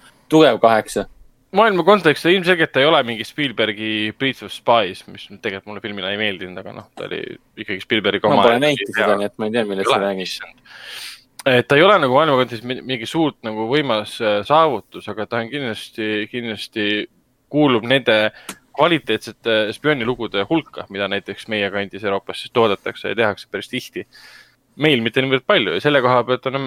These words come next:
Speaker 2: märk nüüd maas, et tehti ka vahelduseks tore, tore spioonifilm. Ja, ja Priit Võigemest tasub küll kiita, et ta on väga tegus mees, et siin igal pool teatris ja, ja, ja teles ja mulle ta Pangas väga meeldis, minu arust oli väga,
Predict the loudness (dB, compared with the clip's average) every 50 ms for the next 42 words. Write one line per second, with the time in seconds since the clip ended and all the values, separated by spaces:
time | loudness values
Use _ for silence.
0 | -8 -10 -6 -4 -2 -2 -2 -4 -6 -10 -4 0 2 2 2 2 0 -2 -8 -16
1 | _ _ _ -8 -8 -8 -8 -8 -4 0 2 2 4 2 0 -2 -4 -8 -10 -12
2 | -6 -2 0 2 2 2 2 0 0 -4 -6 -10 -12 -18 _ _ _ _ _ _
3 | -8 -8 -8 -8 -6 -6 -4 -4 -4 -6 -8 -12 -14 -14 -16 _ _ _ -20 -20
4 | -20 -20 -20 _ _ _ _ 2 4 4 6 6 6 6 4 4 2 0 0 2
5 | 4 6 6 4 4 2 0 -2 2 4 4 4 6 4 4 2 0 -2 -4 -6
6 | -6 -6 -6 -6 -2 0 0 0 0 _ 0 -2 0 -2 -4 -2 0 2 2 4
7 | 4 4 4 2 2 2 0 2 2 2 2 0 0 -4 -4 -6 -6 -4 -2 0
8 | 0 0 2 0 2 2 2 0 0 0 -4 -4 -2 0 2 2 2 2 0 0
9 | -2 0 0 2 0 0 -2 -4 -4 -6 -4 -2 0 2 4 4 2 2 0 0
10 | 0 0 0 -2 -4 -12 -20 -20 -20 -20 -20 -20 -20 -20 _ _ _ _ _ -16
11 | -4 0 2 4 4 4 2 4 4 2 2 2 0 -2 0 0 -2 -2 -2 -4
12 | -4 -6 -6 -10 -14 -20 -20 -20 -20 -16 _ -12 -10 -6 -6 -4 -2 -2 -2